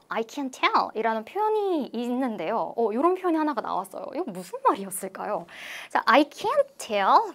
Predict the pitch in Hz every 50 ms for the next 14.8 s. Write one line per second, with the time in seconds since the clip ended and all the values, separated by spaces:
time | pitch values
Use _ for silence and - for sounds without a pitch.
0 | _ - 202 208 254 277 262 262 - 190 202 - - 508 453 339 233 - 190 185
1 | 247 523 - - - _ _ _ - 208 226 - 466 440 339 277 240 226 196 180
2 | - - 196 208 196 196 202 185 180 214 220 233 277 320 339 330 311 254 - 220
3 | 190 - - 170 - - - - - - - - - - - - - - 220 208
4 | 202 190 196 220 226 226 - 175 170 233 349 - - - - - - - - -
5 | 240 - - - 220 226 226 226 226 - - 233 294 359 480 494 480 453 415 392
6 | 339 - 247 214 202 170 190 254 294 226 170 - - 208 208 202 214 214 220 220
7 | 214 - 208 202 - 196 196 - - 190 214 226 - - 180 196 247 254 - -
8 | 202 - 156 170 190 202 185 156 131 - - - - - - - - - - -
9 | - - 277 277 285 285 285 285 277 269 311 427 508 480 370 - - 240 226 -
10 | 339 359 330 311 311 302 311 254 262 254 233 - - 185 180 202 208 - - -
11 | - - - 311 - - - _ - - - - - 202 214 247 285 302 - _
12 | _ - - 233 - - 294 311 302 220 180 165 247 269 - _ _ - 202 233
13 | 277 269 - 247 - 185 180 185 185 196 262 277 - - - 240 240 233 - 220
14 | 202 - 202 180 180 180 180 165 170 170 - 208 - 339 349